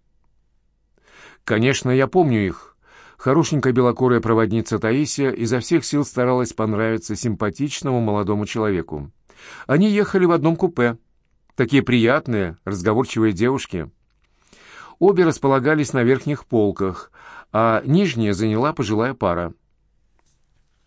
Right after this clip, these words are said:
«Их кто-нибудь встречал?» «Представьте, нет», — проводница развела руками.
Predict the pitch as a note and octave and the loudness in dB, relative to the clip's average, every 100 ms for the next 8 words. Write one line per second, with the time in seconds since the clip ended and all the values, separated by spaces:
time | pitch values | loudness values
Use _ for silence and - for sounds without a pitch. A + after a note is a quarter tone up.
0 | _ _ - C#3+ - D3+ C3+ A#2+ B2 - | _ _ -2 -2 0 0 2 0 -4 -4
1 | B2+ - F#3 F3+ E3 _ _ _ _ _ | -4 -2 -2 -2 -8 _ _ _ _ _
2 | _ _ _ _ _ - - - D3+ - | _ _ _ _ _ -20 -10 -2 0 0
3 | G#3 G3+ G3 C3+ B2+ - - - - _ | -2 0 2 2 2 -4 -20 -20 -20 _
4 | _ - A#2+ A#2+ A#2+ D#3+ - A#2 G2 A2+ | _ -4 2 2 2 0 0 0 2 4
5 | B2 B2 A2+ G2 F2+ E2 | 4 4 2 0 0 -4